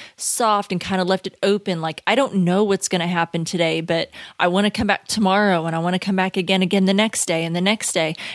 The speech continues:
and we're gonna figure it out together." And I thought, I don't know that that could have been handled any more appropriately. Maybe so. Maybe I'm just inexperienced and don't know or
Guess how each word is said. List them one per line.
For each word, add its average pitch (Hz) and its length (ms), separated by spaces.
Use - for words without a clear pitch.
and 202 180
we're 196 140
gonna 190 180
figure 214 440
it 202 40
out 185 220
together." 175 640
And 202 120
I 202 100
thought, 190 380
I 381 220
don't 269 200
know 226 200
that 196 200
that 196 260
could 214 140
have 185 140
been 190 160
handled 180 680
any 233 220
more 190 180
appropriately. 165 720
Maybe 247 420
so. - 540
Maybe 190 520
I'm 190 140
just 175 140
inexperienced 170 720
and 165 100
don't 165 200
know 160 260
or 160 180